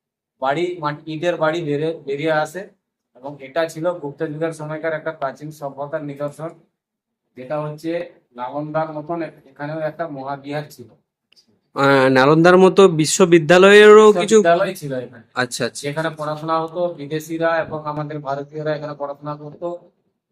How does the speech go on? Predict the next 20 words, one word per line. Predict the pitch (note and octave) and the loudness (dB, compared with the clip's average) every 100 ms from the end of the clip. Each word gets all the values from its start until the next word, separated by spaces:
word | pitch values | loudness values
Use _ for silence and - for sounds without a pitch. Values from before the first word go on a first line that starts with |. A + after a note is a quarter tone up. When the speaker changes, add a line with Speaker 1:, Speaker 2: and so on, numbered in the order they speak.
| _ | _
Speaker 1:
প্রায় | C#3 D3 | -8 -6
দু | C3+ | -8
হাজার | C3+ D3+ E3 D#3 | -8 -4 -4 -4
ছেলে | D#3+ D#3+ | -8 -6
পড়াশোনা | D3 D3 D3+ D#3 | -8 -10 -8 -10
করতো | D3+ D#3 D#3 E3+ E3+ _ _ _ _ - | -10 -12 -8 -8 -8 _ _ _ _ -12
এবং | C3 D3 | -8 -6
হিয়াংসাং, | D3+ D3+ E3 D#3+ E3+ E3 | -6 -6 -8 -4 -6 -6
ভাইয়ান, | - D3+ D#3+ E3 E3+ - | -6 -4 -2 -4 -6 -14
ওইরকম | D3 D3+ D#3+ | -12 -10 -12
ট্রেনিং | D3+ D#3 D#3+ D#3 | -10 -10 -8 -10
করি | D#3+ D#3 | -8 -10
ব্রাজকরা, | D3 D3 D3 D#3 D3+ D#3+ - | -8 -8 -8 -10 -8 -8 -8
তারা | C#3+ D3 | -8 -6
এসছেন | C#3+ C#3 - D#3 | -6 -8 -10 -8
এখানে, | D3+ D3 D3 D3 _ _ _ _ _ _ | -8 -10 -12 -14 _ _ _ _ _ _
এখানে, | C3 C3+ D3 D3+ D3+ D3+ | -14 -10 -10 -10 -12 -12
এখান | C#3+ C#3+ D3 | -14 -10 -10
থেকে | D3 D3+ | -8 -8
গেছেন। | D3 C#3+ D#3+ D#3+ | -8 -6 -6 -6